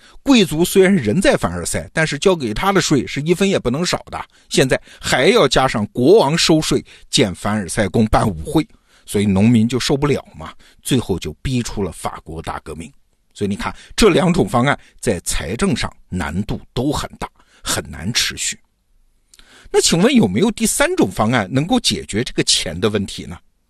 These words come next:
嘿，还真有。最近啊，我读了一本书，叫《江户日本》啊，说日本历史的。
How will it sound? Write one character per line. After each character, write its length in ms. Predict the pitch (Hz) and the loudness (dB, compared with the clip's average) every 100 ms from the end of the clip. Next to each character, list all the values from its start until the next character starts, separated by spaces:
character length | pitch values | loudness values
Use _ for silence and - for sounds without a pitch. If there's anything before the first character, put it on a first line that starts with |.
| - | -12
嘿， 160 | - - _ _ | -12 -12 _ _
还 120 | 175 | -6
真 220 | 190 302 | -2 -2
有。 180 | 330 - _ _ _ _ _ - - | -2 -6 _ _ _ _ _ -20 -6
最 140 | - 170 | 0 4
近 140 | 185 | 4
啊， 140 | 127 - | 2 -4
我 100 | 110 | -8
读 180 | - 120 | -4 -2
了 80 | 147 | -2
一 80 | |
本 140 | 117 - | -2 -6
书， 260 | - 117 - _ - | -6 -6 -8 _ -4
叫 180 | 110 - | -4 -2
《江 360 | - 226 214 220 | 0 2 2 2
户 360 | - 226 110 113 | 0 -6 -6 -4
日 220 | 196 127 - | -4 -6 -6
本》 100 | - - 69 _ _ - 73 | -8 -8 -18 _ _ -20 -18
啊， 80 | 65 | -14
说 200 | - 104 | -6 -4
日 180 | 156 202 | 0 -2
本 180 | 98 | -2
历 160 | 87 95 | -8 -6
史 180 | - - | -4 -6
的。 100 | - | -8